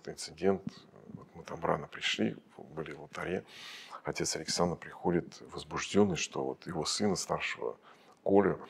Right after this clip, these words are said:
не хотели пропускать. И он там буквально там вот его вырывало из рук, э, этих самых дружинников, не дружинников, кто там был, чтобы его провести в храм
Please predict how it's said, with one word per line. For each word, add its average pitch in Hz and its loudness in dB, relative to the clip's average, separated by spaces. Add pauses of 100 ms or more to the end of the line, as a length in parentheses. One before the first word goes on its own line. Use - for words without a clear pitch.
(320)
не - -2
хотели 78 2
пропускать. - -6
И - -10
он 73 -8
там 73 0
буквально 80 -2
там 143 -12
вот - -20 (480)
его 78 0
вырывало 76 0
из - -10
рук, - -12 (680)
э, 71 -14 (120)
этих - -14
самых - -12 (1120)
дружинников, 85 2
не 87 -4
дружинников, 95 0
кто 82 -6
там 80 -10
был, 95 -4
чтобы 76 -6
его 71 -10
провести 80 -6
в - -4
храм - -2